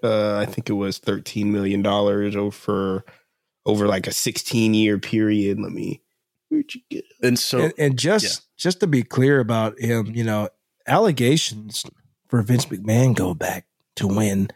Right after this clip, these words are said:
Speaker 3: shoot, before you two were born,
Speaker 2: Yeah.
Speaker 3: when I was a little, little boy. I mean, uh, Rita Chatteron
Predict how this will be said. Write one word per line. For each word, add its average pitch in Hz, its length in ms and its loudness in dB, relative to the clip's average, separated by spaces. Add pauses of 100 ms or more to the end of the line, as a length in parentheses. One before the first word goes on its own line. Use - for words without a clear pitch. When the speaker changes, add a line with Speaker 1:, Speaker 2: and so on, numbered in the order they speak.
(300)
Speaker 3:
shoot, 104 260 -2
before 120 320 0
you 107 180 4
two 123 180 -2
were 98 120 0
born, 107 380 2
Speaker 2:
Yeah. 107 120 4 (100)
Speaker 3:
when 95 120 -4
I 110 220 2
was 107 200 2
a 101 60 0
little, 101 260 0
little 113 220 4
boy. 101 420 0 (520)
I 110 80 2
mean, 104 320 2 (840)
uh, 117 340 2 (120)
Rita 139 380 4
Chatteron 147 640 4